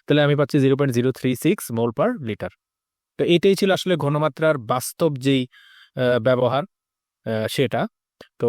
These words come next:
ঘনমাত্রা দিয়ে আমরা কি বুঝতে পারি? যে আগেরটার ঘনমাত্রা ছিল জিরো পয়েন্ট, আহ, something, এটার চেয়ে এটার ঘনমাত্রা আরো কম, বড় পাত্রের ঘনমাত্রা কম। অর্থাৎ এখানে আমরা বুঝতে পারি যে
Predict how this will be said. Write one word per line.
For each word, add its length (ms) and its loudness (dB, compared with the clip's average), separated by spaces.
ঘনমাত্রা 460 0
দিয়ে 140 4
আমরা 120 2
কি 120 -2
বুঝতে 240 0
পারি? 240 4
যে 160 0
আগেরটার 560 -2
ঘনমাত্রা 480 -2
ছিল 200 -2
জিরো 220 0
পয়েন্ট, 360 -2
আহ, 80 0
something, 400 -4
এটার 260 -2
চেয়ে 200 0
এটার 180 0
ঘনমাত্রা 400 -2
আরো 120 0
কম, 260 -2
বড় 240 2
পাত্রের 260 -2
ঘনমাত্রা 380 -2
কম। 240 -2
অর্থাৎ 220 0
এখানে 260 2
আমরা 200 2
বুঝতে 300 -2
পারি 200 2
যে 140 0